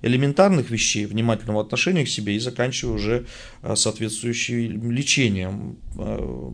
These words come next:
приемом препаратов и так далее. То есть это к тому, что вот щас там у каждого депрессия, у каждого плохое настроение, каждый весь такой. Возможно, как раз-таки вот эта вся наша и информационная среда, и все то, что наполняет совершенно сумасшедший ритм жизни, он человека просто из колеи выбивает.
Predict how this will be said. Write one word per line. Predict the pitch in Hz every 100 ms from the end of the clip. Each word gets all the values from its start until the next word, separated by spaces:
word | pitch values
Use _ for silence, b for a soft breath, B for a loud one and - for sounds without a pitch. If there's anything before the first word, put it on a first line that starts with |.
| -
приемом | 113 107 101
препаратов | 110 107 107 120 - -
и |
так | 113 -
далее. | - - - B B B B B
То | -
есть | 107
это | 117 123
к |
тому, | - 139 165
что | - 117
вот | 113
щас | - 123 - - -
там | - 110
у | 110
каждого | 123 123 107 104
депрессия, | 104 110 131 160 156
у | 107
каждого | 117 104 101
плохое | 104 110 117 107
настроение, | 104 - 123 135 107
каждый | 113 104 104
весь | 104
такой. | - - -
Возможно, | 110 107 139 175 156 123 B B
как | -
раз-таки | 139 - -
вот | 131
эта | 127 120
вся | - 135
наша | 131 120 123 113 B B B
и | - 120
информационная | 117 123 123 - 165 175 151
среда, | 127 127 123 117
и |
все | 110 - 120
то, | - 139
что | 120 117
наполняет | 113 110 123 147 165 131
совершенно | - 113 - 123 107
сумасшедший | - 113 - 117 117
ритм | 113 113 117
жизни, | 135 160 110 101 B B
он | 131
человека | 127 135 123
просто | 120 127 117
из | -
колеи | - 117 117
выбивает. | 104 110 120 110 90 -